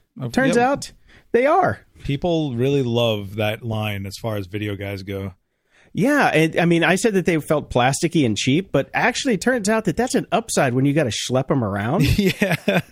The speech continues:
Speaker 2: You know, I'm like, "Oh, you know, I've got, I've got a Nikon F three and an F four here with motor drives." They, those two cameras combined actually weigh more than, like, my entire remote gig <laughs> or gear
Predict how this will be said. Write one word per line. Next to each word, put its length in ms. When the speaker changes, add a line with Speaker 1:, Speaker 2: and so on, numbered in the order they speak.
Speaker 2:
You 140
know, 220
I'm 100
like, 200
"Oh, 280
you 160
know, 240
I've 220
got, 280
I've 140
got 140
a 40
Nikon 360
F 140
three 460
and 120
an 100
F 120
four 220
here 180
with 160
motor 260
drives." 460
They, 280
those 360
two 160
cameras 400
combined 680
actually 400
weigh 220
more 240
than, 120
like, 180
my 100
entire 580
remote 480
gig 440
<laughs> 40
or 80
gear 500